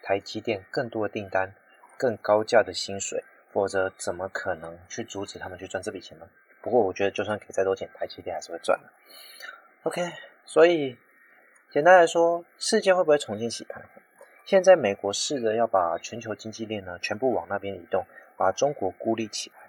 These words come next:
可是中国绝对不会这么做，而且中国还是有廉价的市场在。这个世界第二大经济体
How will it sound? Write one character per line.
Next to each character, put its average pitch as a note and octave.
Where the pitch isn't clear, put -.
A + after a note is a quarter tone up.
可 -
是 D#4
中 G#3
国 A2
绝 G#2+
对 B2
不 G2
会 G2
这 G#2+
么 F#2
做， F#2+
而 A2+
且 -
中 C3+
国 F#2+
还 -
是 -
有 F2+
廉 F2
价 G#2+
的 -
市 -
场 -
在。 -
这 F3+
个 D#3+
世 D#3
界 C#3+
第 C3+
二 B2+
大 G2+
经 G2+
济 G2+
体 E2+